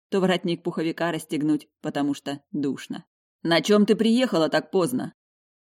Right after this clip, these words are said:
«Водитель клиентки забрал. На последний автобус я опоздала». «Могла бы позвонить мне», прозвучало укоризненное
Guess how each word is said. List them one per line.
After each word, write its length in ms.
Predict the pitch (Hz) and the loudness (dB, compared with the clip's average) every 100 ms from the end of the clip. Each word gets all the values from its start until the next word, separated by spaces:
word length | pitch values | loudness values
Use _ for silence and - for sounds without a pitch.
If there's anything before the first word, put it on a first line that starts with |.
| - | -2
«Водитель 460 | 190 233 262 262 | 2 4 2 0
клиентки 540 | 254 254 262 262 - 175 | 0 2 4 2 2 0
забрал. 440 | 170 151 160 151 - - | 0 -2 -4 -6 -12 -6
На 80 | 208 | -2
последний 440 | 208 226 226 208 214 | 0 2 2 4 2
автобус 360 | - 214 208 | 0 0 2
я 160 | 202 196 | 2 0
опоздала». 560 | 196 190 208 202 143 - _ _ _ _ _ 160 | 0 -2 -2 -2 -4 -12 _ _ _ _ _ -4
«Могла 340 | 160 165 233 | 0 4 4
бы 140 | 190 | 4
позвонить 480 | - 143 156 170 208 | -2 -2 0 0 0
мне», 400 | 190 160 143 - _ _ _ _ _ _ | 0 0 0 -2 _ _ _ _ _ _
прозвучало 640 | 170 156 165 170 175 165 | -4 -2 -2 -2 -2 0
укоризненное 800 | 156 165 156 202 151 147 143 135 | -2 -2 -2 -2 -2 0 0 -4